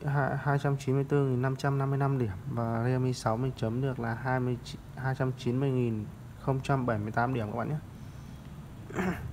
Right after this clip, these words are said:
Đấy, thì mình vào tác dụng tiếp theo, ví dụ như là bây giờ như là Chrome, một, hai, ba.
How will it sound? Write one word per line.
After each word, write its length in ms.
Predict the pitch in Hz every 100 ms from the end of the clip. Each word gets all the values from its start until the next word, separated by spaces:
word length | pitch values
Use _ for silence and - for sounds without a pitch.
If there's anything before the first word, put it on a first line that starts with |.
| - - - - - - - - - - - - -
Đấy, 140 | 117 135 139 - -
thì 80 | 123
mình 120 | 120
vào 180 | 123 127
tác 100 | 143
dụng 320 | 139 123 - - -
tiếp 80 | 156 151
theo, 200 | 156 143
ví 100 | 139
dụ 60 |
như 140 | 139 139
là 180 | 127 123 - - - - -
bây 200 | - 131
giờ 120 | 127
như 120 | 120 127
là 160 | 127 127
Chrome, 220 | 151 143 139 139
một, 140 | 123 -
hai, 160 | 123 -
ba. 80 | -